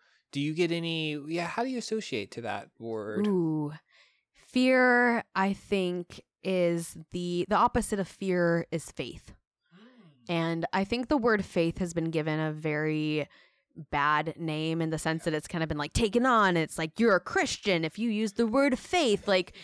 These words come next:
Speaker 2: when I use the hashtag faith on Instagram, and then I look through and I'm like, "Oh no,
Speaker 1: <laughs>
Speaker 2: like,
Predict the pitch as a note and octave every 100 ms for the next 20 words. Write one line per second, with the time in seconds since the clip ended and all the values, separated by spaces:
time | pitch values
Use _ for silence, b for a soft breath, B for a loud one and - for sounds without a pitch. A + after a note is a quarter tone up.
0 | B B G3+ G3+ F#3+ F3+ F3+ F3 D#3 -
1 | F#3+ E3 - D#3+ D#3 D#3+ D3+ D#3+ F3 E3+
2 | E3+ E3 D#3+ D#3 E3 - E3+ E3+ E3+ E3+
3 | - A3 A#3 G#3 G#3+ A3+ F#3 E3 D#3+ -
4 | F#4 - G#3 G#3